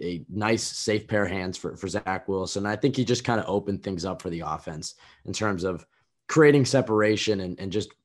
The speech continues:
putting the defense in their back feet because, you know, the last few games, it just seems like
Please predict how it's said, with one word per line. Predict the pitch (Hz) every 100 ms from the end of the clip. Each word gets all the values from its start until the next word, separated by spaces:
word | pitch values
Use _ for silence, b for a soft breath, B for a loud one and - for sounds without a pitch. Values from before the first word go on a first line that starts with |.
| _
putting | - 190 180
the | 139
defense | 120 127 123 110 110
in |
their | 98
back | 104 98 -
feet | 110 104
because, | 92 113 95 B B B B B _ _ -
you | 156
know, | 143
the | 117
last | 151 202
few | 123
games, | 113 151 185 87
it |
just | 113 -
seems | 131 117
like | 110 101